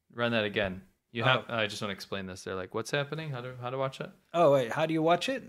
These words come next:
Speaker 1: You
Speaker 2: Like
Speaker 1: go
Speaker 2: this.
Speaker 1: to patreon dot com slash A D V podcast and you join the Xiaoban Ho tier.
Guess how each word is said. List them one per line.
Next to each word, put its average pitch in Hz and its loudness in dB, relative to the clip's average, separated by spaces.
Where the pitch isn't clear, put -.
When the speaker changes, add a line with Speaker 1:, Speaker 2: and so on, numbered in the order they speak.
Speaker 1:
You 120 -10
Speaker 2:
Like 131 2
Speaker 1:
go 131 8
Speaker 2:
this. 135 4
Speaker 1:
to 139 -2
patreon 139 0
dot 131 6
com 131 0
slash 113 -2
A 117 -2
D 113 -6
V 110 -8
podcast 110 -2
and 107 -6
you 104 -6
join 110 -2
the 104 -8
Xiaoban 110 2
Ho 107 0
tier. 120 -2